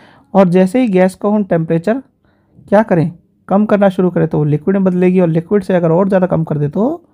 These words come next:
क्या हो जाएगी, सॉलिड में हो जाएगी। दूसरा तरीका क्या है बच्चों, गैस को अगर हम प्रेशर दें तो वो क्या हो जाएगी, लिक्विड में कन्वर्ट होगी, लिक्विड से फिर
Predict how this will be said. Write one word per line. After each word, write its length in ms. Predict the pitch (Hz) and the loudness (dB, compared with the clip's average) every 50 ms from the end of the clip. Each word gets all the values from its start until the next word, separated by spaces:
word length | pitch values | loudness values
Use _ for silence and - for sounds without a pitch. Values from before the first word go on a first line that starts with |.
| _ _ _ _ _ _ _ _ _ - | _ _ _ _ _ _ _ _ _ -2
क्या 80 | - 160 | 0 2
हो 60 | 165 | 2
जाएगी, 260 | 165 180 202 233 262 | 2 2 0 0 -2
सॉलिड 680 | 262 - - - - _ _ - - 175 160 165 160 151 | -4 -6 -10 -20 -20 _ _ -6 -2 0 2 2 2 2
में 80 | 143 139 | 2 0
हो 60 | 131 | 0
जाएगी। 280 | 135 - - - 165 160 - _ _ _ - _ _ _ - | -2 -4 -6 -6 -8 -10 -12 _ _ _ -20 _ _ _ -2
दूसरा 260 | - 170 185 - 262 | 0 0 2 2 2
तरीका 280 | 240 262 247 247 254 247 | 2 2 0 0 0 -2
क्या 120 | 240 247 240 | 0 0 0
है 80 | 233 | 0
बच्चों, 240 | 226 220 - 254 220 170 | 0 -2 -2 -4 -2 0
गैस 260 | 175 170 190 214 - | 0 0 0 0 -2
को 120 | - 226 | -4 -4
अगर 200 | 220 208 208 208 | -2 -2 0 0
हम 100 | 214 208 202 - _ | -2 -2 -4 -6 _
प्रेशर 320 | - 175 185 185 - 233 208 | -2 -2 -2 0 0 -2 0
दें 180 | 165 151 135 - - _ _ - - - - - _ _ _ | 0 -2 -4 -6 -8 _ _ -20 -20 -20 -20 -20 _ _ _
तो 80 | - 180 | 0 2
वो 160 | 185 208 233 | 4 4 2
क्या 160 | 226 233 226 | 2 2 2
हो 120 | 220 214 202 | 2 2 2
जाएगी, 360 | 202 202 202 196 196 262 240 | 2 2 2 0 -2 -4 -4
लिक्विड 400 | 196 160 151 156 - 208 208 202 | -4 -2 -4 -2 -2 -2 -2 -2
में 80 | 208 208 | -2 -4
कन्वर्ट 320 | 214 202 202 202 202 202 | -4 -4 -4 -4 -4 -4
होगी, 200 | 208 196 196 220 | -4 -2 -2 -2
लिक्विड 360 | 214 196 170 170 - - 156 160 | -2 -2 -2 -2 -4 -4 -4 -2
से 140 | - 196 | -2 -2
फिर 240 | 185 214 247 320 359 | 0 0 -2 -2 -4